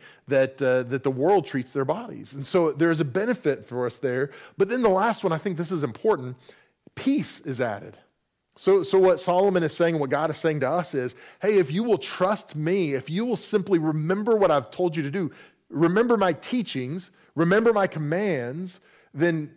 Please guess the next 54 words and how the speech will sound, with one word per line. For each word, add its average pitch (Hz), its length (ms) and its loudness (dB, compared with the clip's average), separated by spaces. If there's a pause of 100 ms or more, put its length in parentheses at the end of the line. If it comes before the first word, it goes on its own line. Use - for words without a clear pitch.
then 143 200 -4
peace - 500 -2
is 151 140 -6
going 165 240 0
to 151 40 -2
be 147 160 -4
added 131 320 -4
to 117 60 -10
you. 123 320 -8 (220)
So - 160 2
as 165 160 2
we 175 100 0
navigate 180 500 0
this 139 240 -10
unknown 175 520 2
season, 175 520 -6
this 120 140 -10
terra 190 380 -2
incognita, 156 840 -4 (240)
we 190 100 2
can 185 220 -2
do 208 200 0
it 196 60 0
with 170 120 2
a 156 40 -2
sense 170 260 -6
of 143 140 -8
peace 240 380 -6 (220)
when 170 120 0
we 170 120 4
remember 175 520 2
God's 175 280 0
commands, 135 560 -6 (160)
when 165 140 0
we 160 140 2
honor 180 640 0 (220)
God's 156 260 0
commands 151 400 -2
for 143 160 2
our 131 100 4
lives, 151 380 0
and 147 100 -2
we 147 80 -2
trust 196 640 -2
what 160 160 2
he 170 80 0
has 156 120 0
told 147 280 -6
us 123 100 -12
to 135 120 -8
do, 131 240 -2
and 120 80 -8
we 127 100 -4
trust - 560 -4